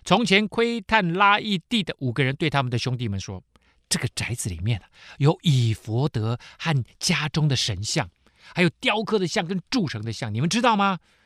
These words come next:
现在你们要想一想要该怎么做咯。”五个人呢，就进入米迦的住宅，到了那个少年人利未人的房间，问他好：“哎，你好啊，我们又回来了啊，你们又回来了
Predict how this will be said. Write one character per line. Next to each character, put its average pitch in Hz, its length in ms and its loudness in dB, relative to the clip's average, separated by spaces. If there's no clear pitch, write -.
现 175 200 6
在 170 120 4
你 139 80 2
们 156 80 0
要 175 60 4
想 156 220 0
一 180 40 4
想 143 160 6
要 151 100 6
该 151 140 2
怎 127 120 -2
么 117 80 0
做 139 220 4
咯。” 120 320 0
五 147 160 0
个 190 120 4
人 185 140 4
呢， 190 200 0
就 131 180 -2
进 160 260 -2
入 139 300 -6
米 117 200 -4
迦 135 200 -2
的 117 100 -8
住 110 200 -8
宅， - 240 -18
到 160 120 4
了 139 120 2
那 151 100 -2
个 147 120 -4
少 208 340 2
年 139 180 0
人 143 140 2
利 185 120 0
未 170 140 2
人 123 100 0
的 127 80 -4
房 117 200 -4
间， 135 180 -4
问 156 120 -4
他 127 140 -6
好 95 260 -16
：“哎， 202 100 -2
你 233 160 -2
好 170 120 0
啊， 196 540 -2
我 196 160 0
们 233 80 -2
又 254 100 4
回 190 160 2
来 190 180 2
了 190 200 -4
啊， 233 280 -8
你 190 120 -4
们 190 100 -2
又 220 80 -4
回 175 140 -10
来 175 120 -4
了 175 140 -4